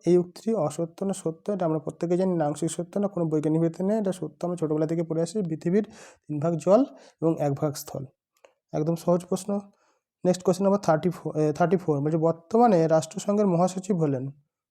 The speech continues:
খুব সহজ প্রশ্ন, বর্তমানে রাষ্ট্র-, এ, রাষ্ট্রসংঘের, এ, মহাসচিব হলেন, অপশন সি is the right answer,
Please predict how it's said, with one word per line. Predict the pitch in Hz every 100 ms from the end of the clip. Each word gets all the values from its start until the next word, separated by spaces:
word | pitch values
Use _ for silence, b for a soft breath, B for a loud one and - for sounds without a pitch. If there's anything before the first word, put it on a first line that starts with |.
| -
খুব | 170
সহজ | - 185
প্রশ্ন, | 185 190 214
বর্তমানে | 196 170 - 175 180
রাষ্ট্র-, | 165 160 170 165 175
এ, | 151 147 147
রাষ্ট্রসংঘের, | 147 - 165 170 180
এ, | 180 180 - - _ 151 151 151
মহাসচিব | 151 160 165 170 196
হলেন, | 165 165 240 269 - _ 151
অপশন | - 160
সি | 156 190
is | 190
the | 185
right | 180 180 196
answer, | 190 208